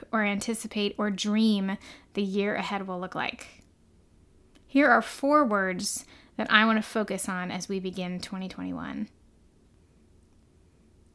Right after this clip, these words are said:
Present. I always feel a little numb this time of year. With the franticness of the holidays, even in a year like twenty twenty,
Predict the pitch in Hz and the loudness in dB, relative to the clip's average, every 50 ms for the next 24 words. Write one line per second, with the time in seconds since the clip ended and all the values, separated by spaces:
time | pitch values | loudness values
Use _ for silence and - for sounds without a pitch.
0 | _ - _ - - - 240 208 196 - 196 - - - - - - - _ _ | _ -20 _ -12 -6 -2 -2 -2 -2 -4 -6 -8 -10 -12 -14 -16 -16 -18 _ _
1 | _ _ _ _ _ _ _ _ _ _ _ _ _ - _ _ _ _ - - | _ _ _ _ _ _ _ _ _ _ _ _ _ -20 _ _ _ _ 2 4
2 | 254 277 277 - 240 247 262 262 - - 240 233 220 - 202 202 208 202 196 196 | 6 6 6 6 6 6 6 4 4 2 2 2 2 0 0 0 0 2 2 2
3 | 196 196 190 190 196 196 190 196 190 - - - 196 196 196 190 196 196 190 160 | 2 2 2 0 0 0 -2 -2 -4 -4 -2 -2 -2 -2 -2 -4 -4 -4 -4 -4
4 | - - - - - - - - - - - - - _ - - - 233 - 226 | -4 -6 -8 -8 -12 -18 -18 -18 -20 -20 -20 -20 -20 _ -8 0 0 2 2 2
5 | 202 - 233 220 226 220 247 233 - 233 226 226 - 208 - 202 185 - 285 285 | 0 2 2 2 2 2 2 2 2 2 0 2 -2 -2 -4 -4 -2 4 6 6
6 | 277 269 269 269 262 262 262 262 247 - - - - - - 277 311 302 311 277 | 6 6 6 6 6 6 6 6 4 0 -8 -12 -8 0 4 4 6 8 8 8
7 | 254 233 214 208 196 196 196 196 190 185 185 - - 208 196 196 202 - 226 202 | 8 8 6 4 2 0 0 0 0 0 -2 0 -2 -2 0 0 0 0 0 0
8 | 180 180 185 208 233 | 0 0 -2 -2 -4